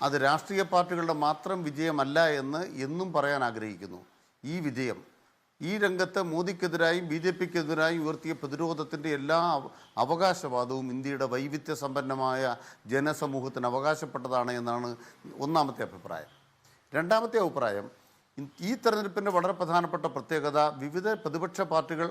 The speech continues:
അവരുടെ പരസ്പര തർക്കങ്ങൾ മറന്നിട്ടുണ്ട്. ആ മറക്കാൻ കാരണം എന്താണ്? ഭരണഘടനയാണ് അപകടത്തിൽ. അതുകൊണ്ട് സോണിയാഗാന്ധിയും സീതാറാം യെച്ചൂരിയും വോട്ട് ചെയ്തത് ഏതെങ്കിലും ഒരു ചിഹ്നത്തിനല്ല, ഇന്ത്യൻ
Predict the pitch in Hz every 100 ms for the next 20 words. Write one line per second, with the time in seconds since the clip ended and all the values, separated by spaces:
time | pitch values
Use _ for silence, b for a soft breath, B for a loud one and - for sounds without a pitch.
0 | 147 135 165 180 208 180 147 - 175 170
1 | - 143 139 196 196 185 143 135 127 95
2 | 95 - _ _ _ _ _ _ 147 175
3 | 160 160 196 180 175 180 170 165 165 170
4 | 175 202 202 196 190 185 175 175 156 151
5 | - _ _ _ _ _ _ _ 131 165
6 | 202 196 202 190 175 - - 156 190 196
7 | 214 202 214 214 180 180 196 190 190 175
8 | 185 190 170 170 180 175 175 165 165 170
9 | 147 160 180 180 170 151 151 180 185 170
10 | 127 110 90 B B - 135 180